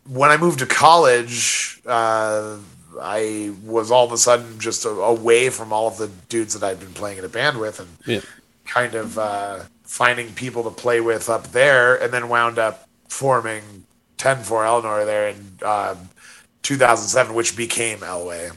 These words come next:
Speaker 2: Gotcha.
Speaker 1: Uh,
Speaker 2: Gotcha.
Speaker 1: so, yeah, it was, like, my second, like, band that actually did shit.
Speaker 2: Yeah, yeah. So, like, had you recorded with the Commies at any point, or was that more s-, mostly just playing shows?
Speaker 1: There's some recordings, uh,
Speaker 2: <laughs>
Speaker 1: somewhere.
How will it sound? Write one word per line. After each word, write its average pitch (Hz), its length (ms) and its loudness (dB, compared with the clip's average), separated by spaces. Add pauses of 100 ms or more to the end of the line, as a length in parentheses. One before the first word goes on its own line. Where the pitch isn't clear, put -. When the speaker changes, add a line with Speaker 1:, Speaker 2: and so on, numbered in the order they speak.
(140)
Speaker 2:
Gotcha. 101 200 -8
Speaker 1:
Uh, 92 400 -2
Speaker 2:
Gotcha. - 160 -18 (520)
Speaker 1:
so, 107 480 2
yeah, 120 280 6
it 156 100 4
was, 196 160 6
like, 180 140 6
my 143 160 6
second, 123 920 2
like, 101 380 -2
band 123 320 2
that 117 120 0
actually 110 500 0
did 98 340 -10
shit. - 480 -6 (220)
Speaker 2:
Yeah, 113 160 0
yeah. 101 220 0 (420)
So, 131 160 2
like, 120 140 2
had 127 180 0
you 120 120 -4
recorded 107 560 -4
with 120 220 -2
the 120 80 -2
Commies 127 540 0
at 127 80 0
any 131 160 0
point, 131 400 -2
or 107 80 2
was 98 120 0
that 101 160 2
more 98 200 0
s-, - 260 -4
mostly 104 300 -2
just 95 180 -4
playing 95 240 -4
shows? 104 560 -2 (360)
Speaker 1:
There's 175 240 0
some 220 180 -4
recordings, 120 800 0
uh, 110 240 2
Speaker 2:
<laughs> - 0 -
Speaker 1:
somewhere. 107 760 0